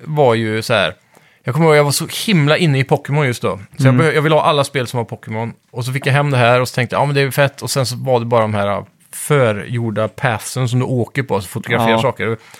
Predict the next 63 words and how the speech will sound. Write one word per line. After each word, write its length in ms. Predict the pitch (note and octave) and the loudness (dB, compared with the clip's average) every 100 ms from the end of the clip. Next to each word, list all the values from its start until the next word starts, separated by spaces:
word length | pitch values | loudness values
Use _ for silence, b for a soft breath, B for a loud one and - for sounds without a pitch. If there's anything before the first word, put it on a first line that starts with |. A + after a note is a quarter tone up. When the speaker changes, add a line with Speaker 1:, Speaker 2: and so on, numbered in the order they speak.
| B B B | B B B
Speaker 1:
Det 80 | |
känns 220 | C#3 E3+ - | -2 -2 -2
så 60 | |
otroligt 840 | - - - B3+ C4 A#3+ D#3+ D3 C#3+ | -8 -10 -6 -4 -2 -2 -2 -2 0
lame 200 | D3+ D3 | 0 0
de 200 | B2+ B2 | -2 -4
första 280 | C#3+ - A#2+ | -4 -4 -8
två 200 | C3+ A#2+ | -6 -6
timmarna. 320 | A#2 G#2+ B2 | -4 -4 -4
Speaker 2:
Mm. 400 | - C3 A#2+ A#2 - | -2 0 0 0 -2
Speaker 1:
Sen 200 | D#3+ D#3+ | 0 2
när 60 | |
man 100 | D#3+ | 0
fattar 300 | - E3+ C#3+ | -2 -4 -4
grejen, 300 | C#3 B2+ D3+ | 0 2 2
typ 160 | B2 G2+ | -2 -4
att 120 | G2+ | -4
det 80 | A#2 | -2
var 100 | A2+ | -2
lite 140 | G#2+ | -2
som 100 | A2+ | -4
ett 120 | G#2+ | -4
pussel. 380 | - A#2 - D3+ | -4 -4 -2 -2
Kasta 300 | - C3+ - | 0 -2 -2
ut 100 | B2+ | -4
ett 120 | B2 | -4
äpple 340 | - - - A#2+ | -4 -6 -4 0
där 160 | B2+ | 2
så 100 | B2+ | 2
kommer 200 | - B2 | 2 0
en 60 | A2+ | 0
Pokémon 360 | - - G#2+ G#2 | -2 -6 -8 -6
fram 220 | G#2 G2+ | -4 -4
dit. 280 | A2+ C3 - | -2 -4 -2
Det 80 | |
aktiverar 640 | - - B2+ A#2 G#2+ G#2 G#2+ | -4 -4 -4 0 0 0 0
en 100 | A2 | -2
annan 240 | G#2 A#2 | -2 -4
Pokémon 380 | C3 - A2+ A2+ | -6 -8 -2 2
Speaker 2:
Ja, 60 | |
Speaker 1:
som 100 | A#2+ A2+ | 4 4
blir 80 | |
Speaker 2:
exakt. 160 | A2+ A#2+ | 4 4
Speaker 1:
galen 220 | A2 A2+ | 2 -2
för 60 | A2+ | -4
han 120 | G#2+ | -4
kommer 140 | A2 | -4
för 120 | - A#2 | -4 -2
nära. 460 | A2 G2+ A2+ A2+ - B B B B B | -2 -2 -2 -4 -8 B B B B B
Och 100 | A#2 | -10
så 60 | |
få-, 300 | A#2 C#3+ B2+ | -4 -2 -2
fångar 280 | - D3+ A#2+ | -2 0 0
du 40 | |
ett 60 | A2+ | -2
foto 320 | - A2 - | -6 -10 -10
på 100 | A#2 | -6
det 120 | A#2+ | -4
samtidigt, 440 | G2+ A#2 G#2 A2 - | -2 -4 -4 -8 -8
får 100 | A2+ | -4
du 60 | |
massa 280 | A2+ - G#2+ | -4 -4 -8
poäng. 380 | G2+ G#2+ G2+ | -6 -4 -4